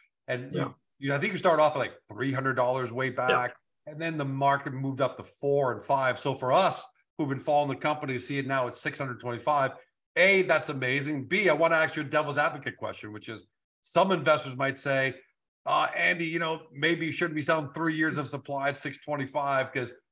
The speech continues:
Speaker 1: this could go seven, eight, nine going forward." How do you, how do you address that to shareholders? And by the way, that's nothing but good news, but still, how do you
Speaker 2: Yep.
Speaker 1: address that?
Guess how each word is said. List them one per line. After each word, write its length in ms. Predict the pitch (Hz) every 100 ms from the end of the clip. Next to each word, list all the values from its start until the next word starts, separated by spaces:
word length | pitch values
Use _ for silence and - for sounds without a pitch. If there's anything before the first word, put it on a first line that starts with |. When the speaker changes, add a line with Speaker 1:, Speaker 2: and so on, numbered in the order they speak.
| -
Speaker 1:
this 140 | 143
could 120 | - 131
go 120 | 135
seven, 420 | - 156 135 139
eight, 160 | 143 139
nine 380 | 143 147 147
going 240 | 135 131 123
forward." 460 | - 131 123 120 - _ -
How 160 | 151 170
do 80 |
you, 240 | 170 156 156
how 200 | 131 151
do 60 |
you 100 | 147
address 300 | 143 147 139
that 300 | - 139 131 -
to 60 |
shareholders? 340 | 120 143 139 147
And 60 |
by 120 | 175
the 60 | 170
way, 100 | 139
that's 200 | 131 - - _ -
nothing 240 | 151 139
but 180 | 123 110
good 140 | 139 131
news, 260 | 170 131
but 160 | 113 120
still, 140 | 147
how 160 | 117 131
do 60 |
you 60 | 160
Speaker 2:
Yep. 60 | -
Speaker 1:
address 220 | 127 -
that? 220 | 123 113